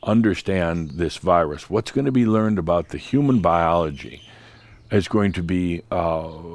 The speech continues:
truly amazing. Uh, the discoveries that come, uh, about not just in the next six months or year, but for years to come, about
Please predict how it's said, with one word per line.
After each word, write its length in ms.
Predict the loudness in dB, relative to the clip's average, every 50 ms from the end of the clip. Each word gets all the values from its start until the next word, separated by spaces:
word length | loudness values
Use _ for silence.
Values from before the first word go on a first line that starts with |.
| -14 -12 -8
truly 240 | 4 6 8 8 8
amazing. 540 | 8 6 4 2 0 -2 -4 -8 -12 -12 -16 _ -20 -20 -20 -20 -20 -18 -8
Uh, 180 | -4 -2 -2 0
the 120 | 0 -2
discoveries 640 | -4 -4 -8 -2 2 4 4 4 4 2 0 0 2
that 180 | 0 -2 -2 -2
come, 360 | -2 -2 -2 -2 -6 -6 -6
uh, 220 | -4 -4 -4 -4 -4
about 420 | -2 0 2 2 2 0 -2 -4
not 280 | -2 2 2 2 2 0
just 260 | -2 -4 -4 -2 -4
in 100 | -4 -2
the 80 | -2
next 340 | -2 0 -2 -2 -4 -6 -8
six 240 | -6 -6 -6 -6 -6
months 320 | -4 -2 -2 -4 -4 -6 -6
or 60 | -4
year, 320 | -2 0 2 2 2 2
but 220 | 0 -2 -4 -6 -6 -10 -20 -20 -20 -20 -20 -20 -20 -18
for 240 | -4 0 2 2
years 540 | 2 2 2 4 6 6 6 6 4 0 -2
to 120 | -6 -8 -8
come, 560 | -8 -8 -4 0 2 2 2 0 -4 -10 -14 -18 -20 -20 -20 -20 -20 -20 -20 -18 -6 -4
about 440 | 0 4 6 6 6 6 4 0